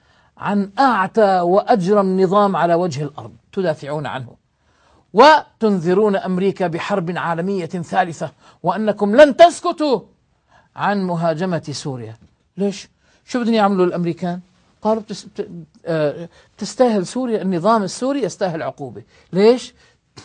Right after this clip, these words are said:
لأنه استعمل الكيميائي ضد الأبرياء والمدنيين.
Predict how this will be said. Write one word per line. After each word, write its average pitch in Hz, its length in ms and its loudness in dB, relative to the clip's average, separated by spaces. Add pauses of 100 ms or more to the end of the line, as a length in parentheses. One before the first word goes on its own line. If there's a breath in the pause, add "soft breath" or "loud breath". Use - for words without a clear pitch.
لأنه 175 320 -4
استعمل 185 400 -2
الكيميائي 175 680 -4 (440)
ضد 156 380 -2 (320)
الأبرياء 156 600 -2
والمدنيين. 151 640 -4